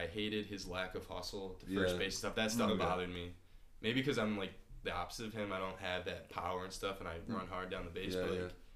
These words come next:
Speaker 1: I don't know. Just, it, it ate at me a little bit. I'm like, "Dude, why not give it a go?"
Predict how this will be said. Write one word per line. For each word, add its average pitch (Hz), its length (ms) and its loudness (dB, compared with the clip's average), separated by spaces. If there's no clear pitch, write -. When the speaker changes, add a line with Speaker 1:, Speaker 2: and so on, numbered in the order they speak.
Speaker 1:
I 110 40 -2
don't 98 80 0
know. 90 140 -2
Just, 107 200 -2
it, 92 100 -6
it 98 180 -2
ate 101 200 2
at 95 120 2
me 95 80 0
a - 20 0
little 92 160 0
bit. 92 120 2
I'm 90 100 0
like, 80 160 -2
"Dude, 90 280 -2
why 90 180 -2
not 90 300 -2
give 87 120 -6
it - 60 -6
a - 40 -8
go?" - 340 -10